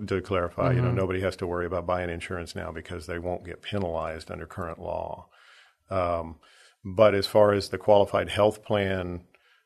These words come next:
Speaker 1: uh, anybody that wants to buy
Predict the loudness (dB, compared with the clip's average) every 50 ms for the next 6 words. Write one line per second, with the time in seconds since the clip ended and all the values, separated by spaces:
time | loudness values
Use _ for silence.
0 | _ _ -16 -10 -8 -4 -2 0 2 2 2 0 0 0 4 4 6 6 6 6
1 | 8 8 8 8 6 2 2 0 0 -2 0 0 0 0 0 -2 -6 -6 0 2
2 | 2 2 2 0 0 -2 -4 -6